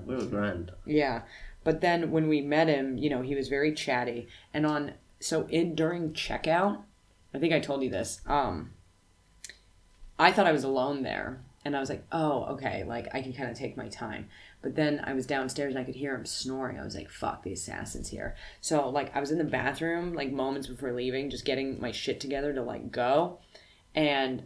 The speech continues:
Speaker 2: I had the door locked because now I'm, you know, taking a cue from you. And I was brushing my teeth, and I heard him come up the stairs, and I heard him try the door.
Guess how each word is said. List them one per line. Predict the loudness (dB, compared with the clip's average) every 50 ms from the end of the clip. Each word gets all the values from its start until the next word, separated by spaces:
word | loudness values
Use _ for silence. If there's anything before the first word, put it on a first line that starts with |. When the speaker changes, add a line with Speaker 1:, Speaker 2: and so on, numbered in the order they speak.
| -12 _ 4
Speaker 2:
I | 6 6
had | 8 6 6 4
the | 4
door | 6 6 6 6
locked | 6 4 4 4 2 2 0 -2
because | -4 -2 0 0 2 2 2 -2 -2 -4 -2
now | -2 0 0
I'm, | 0 0 -2 -2 -4 -4 -4
you | -6 -6
know, | -4 -2 -2
taking | -2 -2 -2 -4 -4
a | -6
cue | -4 -2 -2 -4 -4
from | -4 -8 -6 -4
you. | -2 -2 -2 -2 -4 -6 -8 -16 -20 -20 -20 -20 -20 -20 -20 -20 _ _ _
And | 2 2 4 2 2 0 0 -4 -6 -10 -12 -4 0
I | 2 2
was | 2 4
brushing | 6 6 6 6 4 2
my | 0 0 0
teeth, | 0 0 -2 0 0 -2 -4 -6 -12 -20 -20 _ _ _ _ _ _ _ _ 0
and | 2 2 4 4 4 2 2 0 -2 -4 -6 -2 0
I | 0 0
heard | 4 4 4 4
him | 4 2 0
come | 0 0 0
up | 0 -2 -4
the | -6
stairs, | -8 -2 2 2 2 4 2 2 0 0 -2 -4 -6 -10 -12 -20 -20 _ _ -20 -8 -2
and | -2 0 0 0 0 -2 -2 -2 -4 -6 -6 -8 -10 -14 _ _ _ _ _ _ _ _ _ _
I | 0 0 2
heard | 4 4 6 6 6
him | 4 4
try | 0 -2 0 2 4 6 8 8 8 6
the | 4 2 4
door. | 4 4 4 4 2 0 -4 -8 -10 -14 -16